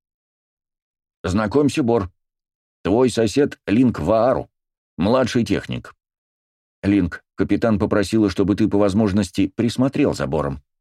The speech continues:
Он дикий, и она будет очень недовольна, если он попадёт по глупости в какие-нибудь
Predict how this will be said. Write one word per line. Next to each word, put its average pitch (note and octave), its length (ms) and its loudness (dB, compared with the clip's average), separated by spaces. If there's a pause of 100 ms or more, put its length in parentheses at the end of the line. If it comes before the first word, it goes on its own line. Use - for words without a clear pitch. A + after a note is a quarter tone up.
(260)
Он G2 240 0
дикий, F2 420 0
и B1 40 -6
она C2 300 -6
будет F2 280 -2
очень F2+ 360 0
недовольна, G#2 580 2
если B1 300 -6
он D2+ 160 -2
попадёт G#2 440 0
по F#2+ 120 0
глупости F#2+ 460 0
в - 60 -2
какие-нибудь F#2+ 600 0